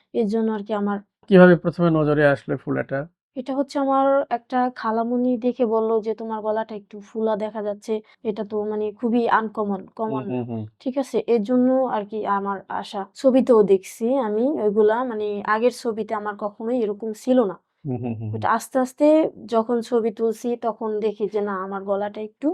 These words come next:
Speaker 1: প্রবলেম
Speaker 2: হুম,
Speaker 1: দেখা
Speaker 2: প্রবলেম
Speaker 1: যাচ্ছে।
Speaker 2: দেখা যাচ্ছে। এর পাশাপাশি যদি আমরা বলি, এই ফুলাটা ঢোক গিলার সময় আপ ডাউন করে,
Speaker 1: হ্যাঁ,
Speaker 2: তাই
Speaker 1: আপ
Speaker 2: না?
Speaker 1: ডাউন করে।
Speaker 2: আপ ডাউন করে। আর যদি এর পাশাপাশি যদি আরো কিছু আমরা যদি দেখি, তো আপনার যদি দেখি যে হাতের তালু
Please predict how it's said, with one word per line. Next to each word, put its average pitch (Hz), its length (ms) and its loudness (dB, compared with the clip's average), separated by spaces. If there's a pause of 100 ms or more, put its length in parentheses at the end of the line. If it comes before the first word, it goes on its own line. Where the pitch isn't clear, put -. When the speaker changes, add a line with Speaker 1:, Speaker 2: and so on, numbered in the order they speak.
(200)
Speaker 1:
প্রবলেম 208 340 2
Speaker 2:
হুম, 208 80 -2
Speaker 1:
দেখা 196 120 0
Speaker 2:
প্রবলেম 202 140 0
Speaker 1:
যাচ্ছে। 196 300 -10
Speaker 2:
দেখা - 100 -20
যাচ্ছে। 185 200 -6
এর 190 120 10 (100)
পাশাপাশি 196 540 4 (220)
যদি 143 280 0
আমরা 131 300 0
বলি, 127 300 -2 (260)
এই 151 260 6 (120)
ফুলাটা 160 500 4 (360)
ঢোক 156 200 2
গিলার 170 260 6
সময় 151 320 0 (280)
আপ 156 220 -2
ডাউন 123 220 2
করে, 110 160 -8
Speaker 1:
হ্যাঁ, 113 140 -4
Speaker 2:
তাই - 100 -8
Speaker 1:
আপ 175 80 -8
Speaker 2:
না? 220 60 -2
Speaker 1:
ডাউন 208 240 0
করে। 190 140 -10
Speaker 2:
আপ 120 140 -6
ডাউন 113 300 -8
করে। 104 200 -10 (300)
আর 165 240 8 (320)
যদি 160 300 2
এর 147 160 0
পাশাপাশি 151 500 -4
যদি 147 220 -2
আরো 127 200 0
কিছু - 300 -12
আমরা 127 200 -4
যদি 117 260 -8
দেখি, 117 340 -2 (180)
তো 123 120 -4 (100)
আপনার 131 280 2
যদি 131 300 -2
দেখি 135 260 -2
যে 139 200 2
হাতের 139 580 6
তালু 131 300 6